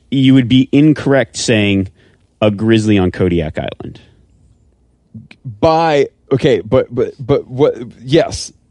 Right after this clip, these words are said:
Speaker 2: if we're t-, if we're switching to hunting lingo,
Speaker 1: Okay.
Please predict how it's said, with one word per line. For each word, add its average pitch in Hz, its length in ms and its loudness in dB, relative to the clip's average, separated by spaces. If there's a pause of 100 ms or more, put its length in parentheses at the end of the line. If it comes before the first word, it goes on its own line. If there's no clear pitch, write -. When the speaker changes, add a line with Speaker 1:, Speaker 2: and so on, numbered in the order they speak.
(120)
Speaker 2:
if 160 220 0
we're 165 100 0
t-, 160 140 -4 (120)
if 156 160 0
we're 151 100 -2
switching 208 420 -2
to 170 80 2
hunting 185 340 -2
lingo, 120 580 -2 (2000)
Speaker 1:
Okay. 82 280 -6